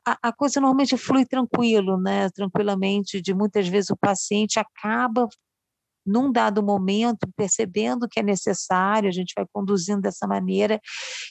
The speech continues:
e o paciente mesmo fala: "Não, doutora, fica à vontade, quer conversar com a minha mãe, quer conversar com meu pai, quer ver." Às vezes o paciente não quer tá na sala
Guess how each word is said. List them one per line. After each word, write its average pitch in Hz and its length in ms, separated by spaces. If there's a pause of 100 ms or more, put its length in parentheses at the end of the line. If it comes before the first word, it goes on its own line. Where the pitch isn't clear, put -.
e 190 140
o 202 80
paciente 208 520
mesmo 202 240
fala: 214 200
"Não, 240 260
doutora, 220 360
fica - 180
à - 20
vontade, 202 760
quer 202 180
conversar 190 440
com - 80
a 185 40
minha 185 120
mãe, 190 200
quer 190 120
conversar 180 380
com - 100
meu 180 200
pai, 190 200
quer 180 200
ver." 202 120 (340)
Às 196 140
vezes 247 300
o 247 60
paciente 208 480
não 208 100
quer 190 260
tá 190 120
na 175 100
sala 160 480